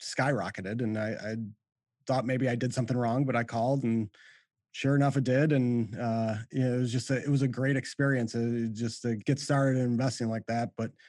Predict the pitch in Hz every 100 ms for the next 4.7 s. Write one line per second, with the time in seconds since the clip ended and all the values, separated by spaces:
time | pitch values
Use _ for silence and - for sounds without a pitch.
0 | - _ - 127 110 170 156 185 165 151
1 | 143 143 143 139 131 117 127 123 120 117
2 | - 143 113 110 139 139 135 139 135 131
3 | 127 131 139 - 139 127 120 - _ _
4 | _ _ _ _ - 123 113